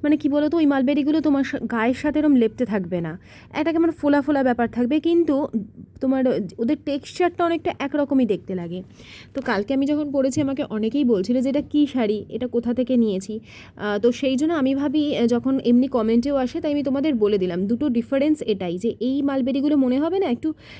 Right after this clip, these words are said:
স্কিনের সাথে মানে তোমার গায়ের সাথে লেগে আছে। তো এই হচ্ছে ব্যাপার। আর ফ্যানের তলায় দাঁড়িয়ে থাকলে তবেই শান্তি লাগছে, না হলে শাড়ি পরে না ভীষণ কষ্ট হচ্ছিল। তাও আমাকে তো শেয়ার করতেই হবে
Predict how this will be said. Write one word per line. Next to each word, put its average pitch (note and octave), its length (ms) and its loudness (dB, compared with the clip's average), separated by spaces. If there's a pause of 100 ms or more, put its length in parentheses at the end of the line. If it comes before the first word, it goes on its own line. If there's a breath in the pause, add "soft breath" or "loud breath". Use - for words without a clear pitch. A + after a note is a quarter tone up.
স্কিনের E4+ 460 2
সাথে E4 260 0
মানে C#4 200 2
তোমার D4+ 380 0
গায়ের A#3+ 240 0
সাথে D#4 240 0
লেগে F#3+ 280 2
আছে। E3 280 -8 (1000 loud breath)
তো F#4+ 80 0
এই E4 200 4
হচ্ছে D#4+ 220 0
ব্যাপার। D#4 360 0 (140)
আর A3+ 300 0
ফ্যানের B3 280 0
তলায় D4 240 -2
দাঁড়িয়ে A#3+ 260 2
থাকলে C4+ 240 -2
তবেই B3+ 360 0
শান্তি A#3+ 340 0
লাগছে, G#3+ 280 -2
না G3+ 80 -2
হলে A3 160 -2
শাড়ি F#3+ 260 -6
পরে G#3+ 220 -2
না D#4 100 -2
ভীষণ A3+ 340 -2
কষ্ট F#3+ 260 -6
হচ্ছিল। F3+ 360 -6 (420 loud breath)
তাও D#4 240 2 (340)
আমাকে A3 300 -2
তো A#3+ 180 2
শেয়ার A#3 320 0
করতেই B3+ 400 -2
হবে A#3+ 260 0